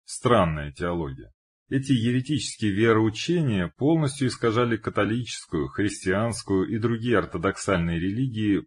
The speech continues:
по всему миру. Вероучение «Смерть Бога».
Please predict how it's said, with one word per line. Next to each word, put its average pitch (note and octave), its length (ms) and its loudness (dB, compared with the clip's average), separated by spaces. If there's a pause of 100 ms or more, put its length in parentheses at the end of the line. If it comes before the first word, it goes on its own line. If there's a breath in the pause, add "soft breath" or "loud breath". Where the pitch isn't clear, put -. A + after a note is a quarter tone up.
по F2+ 80 -8
всему F#2+ 320 -2
миру. D2+ 400 -2 (800)
Вероучение A2 1160 2
«Смерть G2 560 -2
Бога». F2+ 600 2